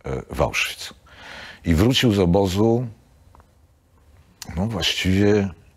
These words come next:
innym człowiekiem. Wrócił z psychozą, która polegała na tym, że jemu się wydawało, że śni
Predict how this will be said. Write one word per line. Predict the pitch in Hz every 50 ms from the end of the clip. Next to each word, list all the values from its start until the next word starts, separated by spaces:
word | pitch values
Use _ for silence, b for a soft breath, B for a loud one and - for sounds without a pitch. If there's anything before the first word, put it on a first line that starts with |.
| _ _ _ _ _ _ _ _ _ _ -
innym | 92 92 92 - 185 90
człowiekiem. | - - - 76 65 60 53 - - - - - - - _ _ - - - - _ _ _ _ - - - b b b b b b b b b b b b b b b b b b b b b b
Wrócił | 73 71 101 117 139 - 156 156
z | - -
psychozą, | - - - 107 - - 104 85 73 80 90 101 120
która | 127 - - 110 101 95
polegała | - - 98 95 92 90 92 90 90 85
na | 82 85 78 73
tym, | 73 - - 113 127 127
że | 117 98 92 92 101 101 98 101 104 92 95
jemu | 98 95 92 95
się | 92 - - 92
wydawało, | 87 95 87 98 95 92 107 101 95 92
że | 76 78 87 87
śni | - - - - - - 104 104 101 101 90 80 80 92 117 123